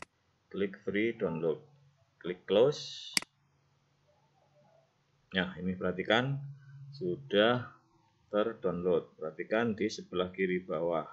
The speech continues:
sudah terdownload. Oke, setelah itu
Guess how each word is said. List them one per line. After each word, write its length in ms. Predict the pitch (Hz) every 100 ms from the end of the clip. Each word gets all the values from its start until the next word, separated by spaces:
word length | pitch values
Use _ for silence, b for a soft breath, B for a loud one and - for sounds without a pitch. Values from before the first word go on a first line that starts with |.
| -
sudah 480 | - 80 87 90 -
terdownload. 1200 | 107 117 - _ _ _ _ _ - 92 80 78 - _ - _ _ _ _ _ - _ _ - _ _ _ _ - _ b b b b b b b b - _ - - 98
Oke, 160 | 139 143
setelah 840 | 127 - 117 113 110 107 107 107 B B B B B B B _ _ _ _ _ _ _ _ _ _ _ _ _ _ _
itu 520 | 104 98 - - 127